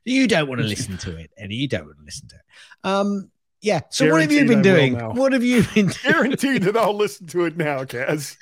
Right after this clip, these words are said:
Speaker 2: <laughs> Ah, well, currently I
Speaker 1: Well,
Speaker 2: am
Speaker 1: we
Speaker 2: still
Speaker 1: might,
Speaker 2: trying
Speaker 1: we might then, we might then discuss it next week once you've listened to it.
Speaker 2: <laughs> Okay.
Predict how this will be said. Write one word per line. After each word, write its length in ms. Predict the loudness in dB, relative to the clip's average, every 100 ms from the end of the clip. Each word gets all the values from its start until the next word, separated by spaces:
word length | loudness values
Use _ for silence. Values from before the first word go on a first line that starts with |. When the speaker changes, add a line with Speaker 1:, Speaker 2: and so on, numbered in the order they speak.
| -16 -12 -12
Speaker 2:
<laughs> 680 | -12 _ -16 -16 _ -16 -16 _ -20 -16 -14 -12 -12 -14 -16 -18 -20 -20 -20 -6
Ah, 540 | -2 0 0 -2 -4 -2
well, 260 | 0 0
currently 600 | -4 -6 -6 -6 -6 -6 -2
I 160 | 0
Speaker 1:
Well, 80 | 2
Speaker 2:
am 60 | 2
Speaker 1:
we 100 | 2
Speaker 2:
still 80 |
Speaker 1:
might, 260 | 4 2 0
Speaker 2:
trying 180 | 0 2
Speaker 1:
we 40 | 2
might 220 | 0 -2
then, 320 | -2 -2 -6 _
we 100 | -4
might 240 | -4 -4 -6
then 160 | -8
discuss 400 | -6 -8 -8 -8
it 100 | -10
next 260 | -10 -12 -12
week 180 | -12 -12
once 240 | -14 -12
you've 140 | -14 -12
listened 360 | -14 -10 -12 -10
to 140 | -12
it. 880 | -14 -8 -8 -8 -4 -2 0 -2 -2 -6
Speaker 2:
<laughs> 100 | -4
Okay. 540 | -4 -2 -2 -2